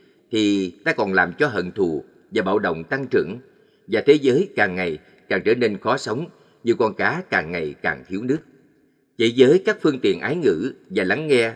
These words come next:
bằng tâm từ bi, ta mới có thể giải trừ hận thù và bạo động. Kinh này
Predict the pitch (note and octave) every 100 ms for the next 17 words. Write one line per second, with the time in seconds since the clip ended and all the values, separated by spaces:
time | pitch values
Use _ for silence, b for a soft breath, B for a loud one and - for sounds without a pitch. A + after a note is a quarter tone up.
0 | - G2+ F#2 F#2+ D3+ - E2+ D2+ A#2 -
1 | b b b - C3 D3+ F#3+ F3+ G2+ D3
2 | G#2 G2 D3+ G#2+ F2+ F2+ F#2+ G#2+ F2 C#2+
3 | - F#2 E2+ F2 F2+ - - _ _ _
4 | _ _ _ _ _ _ _ _ _ _
5 | _ _ _ D#3 C#3 G2+ E2